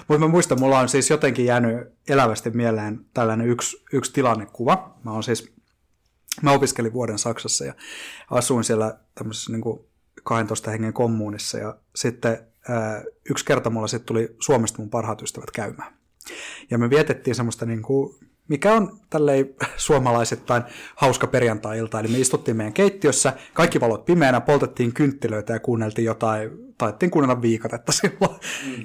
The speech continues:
Speaker 1: Ja tota, ää,
Speaker 2: Minkä tyyppistä musa-, musiikkia se on? Mä,
Speaker 1: se, niinku tällaista,
Speaker 2: Tälleen nuoremmalle sukupolvelle.
Speaker 1: Tot-, joo, joo, niinku metalli, me-, tai sanotaan niinku rautalanka, rockin ja metallin risteytystä, missä on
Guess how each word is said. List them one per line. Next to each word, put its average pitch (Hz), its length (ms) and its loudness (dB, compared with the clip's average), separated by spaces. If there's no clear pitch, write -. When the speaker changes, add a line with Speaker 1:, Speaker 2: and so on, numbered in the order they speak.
Speaker 1:
Ja 120 160 4
tota, - 440 4
ää, 123 500 4
Speaker 2:
Minkä 165 280 -4
tyyppistä 147 400 -6
musa-, 139 360 -8
musiikkia 135 540 -6
se 117 120 -8
on? 107 100 -10
Mä, 113 220 -10
Speaker 1:
se, 160 340 2
niinku 147 320 2
tällaista, 143 420 4
Speaker 2:
Tälleen 131 360 -4
nuoremmalle 120 600 -6
sukupolvelle. 170 600 0
Speaker 1:
Tot-, 196 100 6
joo, 147 400 6
joo, 165 380 6
niinku 151 260 4
metalli, 160 760 4
me-, 170 260 -2
tai 165 120 2
sanotaan 170 300 2
niinku 160 160 0
rautalanka, 131 1300 2
rockin 135 480 2
ja 113 120 0
metallin 117 600 2
risteytystä, 113 760 -2
missä 113 340 -4
on 113 180 -2